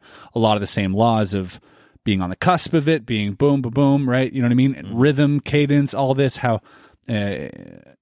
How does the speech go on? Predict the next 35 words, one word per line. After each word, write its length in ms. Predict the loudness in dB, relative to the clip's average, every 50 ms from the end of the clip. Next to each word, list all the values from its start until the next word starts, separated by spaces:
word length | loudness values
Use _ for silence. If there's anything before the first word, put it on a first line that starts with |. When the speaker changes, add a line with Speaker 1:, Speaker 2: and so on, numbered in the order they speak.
| _ _ _ _ -4
Speaker 1:
letting 320 | 0 2 2 2 2 2
people 260 | 2 0 0 2 2
interpret 360 | 2 2 2 2 0 2 2
it 80 | -2 -2
for 100 | -2 -4
themselves, 720 | -4 -4 -4 -2 0 0 2 2 2 0 0 -2 -4 -4
like, 140 | -4 -4 -2
giving 240 | 0 0 2 4 4
them 100 | 4 4
a 80 | 4 4
little, 380 | 2 2 4 2 2 0 -2 _ _ -10
Speaker 2:
Yeah. 240 | -6 -4 -4 -4 -6 -10 _ -4
Speaker 1:
you 120 | -2 0
know, 220 | 0 0 0 0
to 40 | -2 -4
s-, 160 | -4 -6 -10 -10 -10 -8
like, 220 | -4 -2 -2 0
all 220 | 0 2 2 2 2
of 100 | 0 0
this. 220 | -2 -2 -2 -2
So 120 | -2 -2 -2
it's, 140 | -2 -2 -4
it's 180 | -8 -6 -4 -2
really 480 | 2 2 4 4 4 2 2 0 -2 -4 _ _ _ _ _ _ _ _ _ _ _ _ _ _ _ _ _ _ _ _ -20 -20 _ _ _ _ _ _ _ _ _ _ _ -4
just, 240 | -2 -2 -2 -2 -2
just 300 | -2 -2 -2 -2 0 0
basically 400 | 2 2 2 0 -2 -2 -2 -2
coming 300 | 0 0 0 0 2 2
back 320 | 2 2 2 0 -2 -4
to 340 | -8 -6 -4 -4 -4 -4 -6
people 280 | -4 -2 -2 0 0 -2
complaining 560 | -2 -2 -4 -2 -2 0 2 4 4 2 2
about 220 | 2 0 0 -2
comedy, 440 | -2 -4 -2 -2 0 0 -2 -2 -2
but 340 | -4 -4 -4 -4 -4 -6 -8